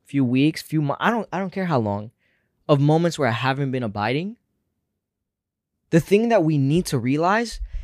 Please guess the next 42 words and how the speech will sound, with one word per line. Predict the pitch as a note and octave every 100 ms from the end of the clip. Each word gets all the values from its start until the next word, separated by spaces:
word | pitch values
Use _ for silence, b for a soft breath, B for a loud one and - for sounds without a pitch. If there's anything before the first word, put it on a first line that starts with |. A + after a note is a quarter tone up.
| b -
is | D3+
God | C#3 D#3+ G#3
is | D3+
not | D#3+ E3+
paying | - E3+ F3
attention | D3+ D#3+ D#3 D3+ C3+
to | C3+ B2 A2+
the | A#2+
things | - - E3 D3+
that, | D3 C#3
y-, | G2+
you | C#3+ C#3
know, | C3+ B2+
you | A#2
were | B2+ A#2+
doing | G#2+ C#3+ D#3+ F3 F#3 D#3
and, | B2+ b b -
and | C#3+
how | D3 D#3
long | B2+ C3+ E3+
it's | F#3 D3+
been. | D3 F3+
It's | E3 -
like, | -
"Oh, | D3+ D#3
he | D3 D#3
had | D3+ G#2+ C3
this, | D3+ - D#3
my | C#3+
son | - E3 D#3+
hasn't | D3+ C#3
talked | D3+ C#3+
to | D3+
me | C3+
in | A#2+
months. | C3 C3+ -
Like, | B2+ C3
you |
know, | C3
I | A#2
don't | C3
wanna," | C3 C3